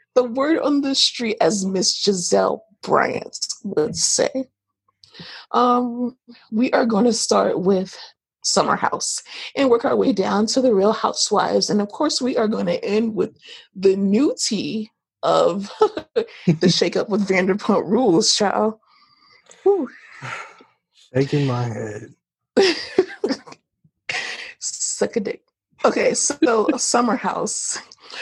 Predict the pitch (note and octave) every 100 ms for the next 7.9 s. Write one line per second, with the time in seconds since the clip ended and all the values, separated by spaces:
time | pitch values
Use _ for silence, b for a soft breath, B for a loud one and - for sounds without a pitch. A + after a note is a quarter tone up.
0 | B B _ _ - A#3 D4+ F#4 F#4 F4+
1 | - _ _ - C4+ E4+ G#4+ G#4 F4 D4+
2 | B3+ A3+ A3+ - G#3 F#3+ G3+ D#3+ - C#4+
3 | A3+ G#3 - A#3 B3 D#4+ C#4+ - - G#3+
4 | A3+ A3+ G#3 F3+ F#3 - - - - F3
5 | - - - F3+ _ _ B B B B
6 | G3+ F#3+ F#3 - - G3+ G3+ G3+ G3+ G3
7 | G3 G3+ G#3 _ - A#3 - C#4 F#4